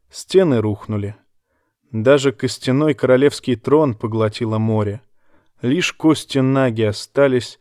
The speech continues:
чтобы напоминать железным людям о былых чудесах.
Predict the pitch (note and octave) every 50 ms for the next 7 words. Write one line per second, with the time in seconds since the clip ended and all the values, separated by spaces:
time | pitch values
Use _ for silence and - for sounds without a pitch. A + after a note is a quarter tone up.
0 | _ _ _ _ - - - - C#3+ A#2+ B2 A#2 A2+ G#2+ - G#2+ G#2+ G#2+ G#2+ A#2
1 | A#2+ A2 - - _ - _ - - G#2 A2 A2 A2 A2 G#2 G2 G#2+ G#2+ G#2 G#2
2 | A2 C3 C#3+ C#3 C3+ C3+ C3 A#2+ - _ _ _ _ _ - B2+ B2 A2+ A#2 A2+
3 | A2 A2+ A2 - - - - A2+ A2 A2 - - - G#2+ G2+ G2 - _ _